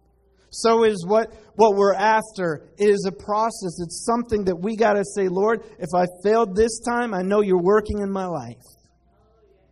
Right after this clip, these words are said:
A few months ago, our local grocery store, Pioneer, was, I mean, for years now, it had been, like,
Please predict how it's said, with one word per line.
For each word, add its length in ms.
A 100
few 140
months 360
ago, 340
our 360
local 680
grocery 520
store, 360
Pioneer, 720
was, 460
I 60
mean, 200
for 160
years 560
now, 340
it 80
had 180
been, 200
like, 300